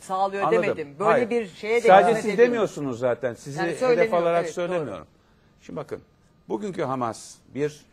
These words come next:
Speaker 2: direniş örgütü, silahlı bir direniş o-, örgütü olarak kaldığı müddetçe ve İsrail'le barışı reddeden bir, yani kategorik olarak reddeden bir örgüt olarak kaldığı müddetçe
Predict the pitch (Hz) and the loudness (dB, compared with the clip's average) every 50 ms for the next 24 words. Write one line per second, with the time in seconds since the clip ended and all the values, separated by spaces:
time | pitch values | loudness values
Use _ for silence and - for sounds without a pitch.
0 | - 107 123 127 143 151 190 185 - 170 143 117 107 101 92 - - 92 78 - | -14 -8 -4 -2 -2 -2 -4 -4 -4 -4 -4 -4 -4 -8 -14 -14 -12 -14 -14 -12
1 | - 127 120 123 120 127 156 151 147 147 120 110 120 127 127 151 170 - - - | -8 -4 -2 -2 -2 -2 -4 -6 -6 -8 -6 -6 -6 -4 -4 -6 -8 -8 -10 -10
2 | 135 - - - 127 131 123 120 120 - 185 160 139 117 107 90 87 85 - - | -10 -10 -8 -8 -6 -6 -6 -8 -8 -6 -4 -2 -2 -2 -2 -4 -6 -8 -10 -14
3 | - _ _ _ _ _ _ _ - - 127 127 131 120 139 156 170 175 160 123 | -20 _ _ _ _ _ _ _ -2 0 2 2 2 2 0 -2 -2 -2 -6 -6
4 | 95 107 104 92 - - 101 98 107 107 113 - - 139 139 143 139 143 139 127 | -6 -6 -6 -6 -6 -8 -8 -8 -8 -10 -12 -8 -4 -2 -2 -2 -2 -2 -2 -2
5 | 135 135 131 - - 143 135 156 165 147 131 120 95 107 98 92 90 80 85 82 | -2 -4 -4 -6 -8 -6 -4 -4 -4 -2 -4 -4 -4 -4 -4 -6 -8 -12 -14 -16
6 | - _ _ _ _ _ _ _ _ _ _ - - - 78 71 69 - _ - | -18 _ _ _ _ _ _ _ _ _ _ -20 -16 -14 -14 -14 -16 -20 _ -12
7 | 127 120 147 151 139 147 147 147 147 113 95 95 87 80 78 - 90 87 78 71 | -8 -6 -6 -4 -4 -4 -4 -4 -6 -6 -4 -4 -6 -8 -10 -12 -12 -14 -14 -14
8 | - - - - - _ _ _ _ _ _ _ - 131 139 123 131 131 135 156 | -16 -18 -20 -20 -20 _ _ _ _ _ _ _ -12 -8 -4 -4 -4 -4 -4 -6
9 | 147 - 127 110 101 90 87 85 - - 110 107 104 113 147 147 127 104 87 - | -6 -6 -4 -4 -2 -4 -4 -6 -6 -4 -4 -4 -2 -2 -4 -6 -6 -8 -10 -10
10 | 92 85 - - - - 98 127 151 | -12 -12 -12 -12 -12 -10 -10 -10 -10